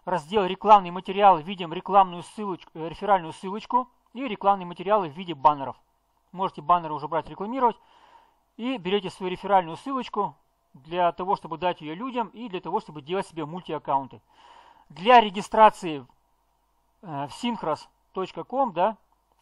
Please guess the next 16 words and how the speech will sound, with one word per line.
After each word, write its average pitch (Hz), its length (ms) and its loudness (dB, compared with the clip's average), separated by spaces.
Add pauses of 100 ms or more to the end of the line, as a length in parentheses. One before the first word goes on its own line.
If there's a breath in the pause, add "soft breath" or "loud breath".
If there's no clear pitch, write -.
Synchros 190 400 -8 (180)
Crypto 180 280 -8
System, - 460 -12 (440 soft breath)
берем 190 360 2
реферальную 202 680 6
ссылочку 226 640 -6
у 226 180 -4
своего 175 420 -4
спонсора 220 560 2
в 147 140 -16
микросистеме 175 880 -6
Stakros. - 460 -2 (1160 soft breath)
Здесь 214 260 -6
будет 185 200 -4
раздел 151 500 -4
"Рефералы", 208 640 6